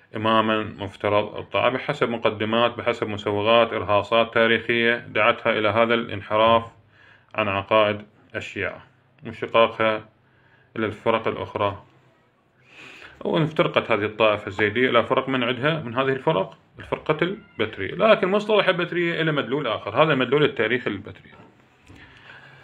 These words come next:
مصطلح البترية له مدلول آخر، وهو مدلول كلامي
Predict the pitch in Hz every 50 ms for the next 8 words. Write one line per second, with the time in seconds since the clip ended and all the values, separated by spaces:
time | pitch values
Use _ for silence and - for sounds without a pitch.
0 | - - - - - - - - _ - 147 190 202 208 214 214 185 160 190 170
1 | 170 - - 139 127 120 113 120 117 - - - - - - - - 123 135 135
2 | 139 135 135 127 110 113 135 147 156 160 160 165 170 165 165 147 - - 120 117
3 | 117 113 - - 131 135 135 127 - - - - - - _ _ _ _ _ _
4 | _ _ _ - _ _ _ _ - - - - - - _ _ - - - -
5 | - 107 110 110 110 110 107 107 107 107 107 104 101 120 135 143 127 123 120 110
6 | 110 127 147 151 147 - 147 143 151 151 147 143 143 147 143